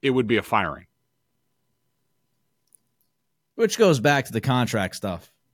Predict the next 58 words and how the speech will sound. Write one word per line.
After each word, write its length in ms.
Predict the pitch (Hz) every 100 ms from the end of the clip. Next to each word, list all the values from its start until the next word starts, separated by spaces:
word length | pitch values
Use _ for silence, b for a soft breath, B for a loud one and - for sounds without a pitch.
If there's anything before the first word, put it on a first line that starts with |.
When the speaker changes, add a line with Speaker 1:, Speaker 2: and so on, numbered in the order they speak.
| _
Speaker 2:
that 300 | 131 123 127
we 100 | 127
mentioned 340 | 123 117 107 113
earlier, 260 | 113 104
though. 120 | 95
Speaker 1:
Mm-hmm. 100 | 90
Speaker 2:
I, 140 | - -
I 60 |
just, 240 | 170 175 -
I, 120 | 135 b b _
I 100 | 151
wonder 340 | 160 185 196 175
if 100 | -
Speaker 1:
Yep. 100 | 95
Speaker 2:
Kraft, 420 | 160 151 139 -
if 200 | 147 143
Kraft 320 | - 196 202
has 180 | 185 165
an 80 | 139
out 280 | 131 147 -
and 100 | 131
he 80 | 139
can 140 | 135
go 120 | 131
to 80 | 123
Bill 440 | 104 123 143 151 -
and 100 | 117
say, 140 | 139
"Look, 360 | 160 131 - _ _ _ _ _ _ _ _ _ _ _ _
this 180 | 143 143
is 100 | 165
in 100 | 190
your 100 | 180
contract. 600 | 196 185 175 127 90 - _
So 180 | - 156
here's 220 | 143 160
the 80 | 170
deal. 320 | 170 131 76 _ _ _ _ -
You're 140 | 147
either 260 | 151 156 156
going 260 | 151 147
to 80 | 127
coach 400 | - 160 170 190
with 160 | 151 143
no 180 | 147 147
say 380 | - 151 147
on 220 | 123 135 127
personnel, 720 | 143 131 135 120 135 185 - _ _ _ _ _ _
or 460 | - 160 170 170 165
you're 180 | 143 151
gonna 160 | 170
have 160 | 170 170
to 100 | 160
sit 240 | - 202
for 100 | -
this 220 | 123 117 127
next 320 | 113 - -
season." 360 | 123 92 76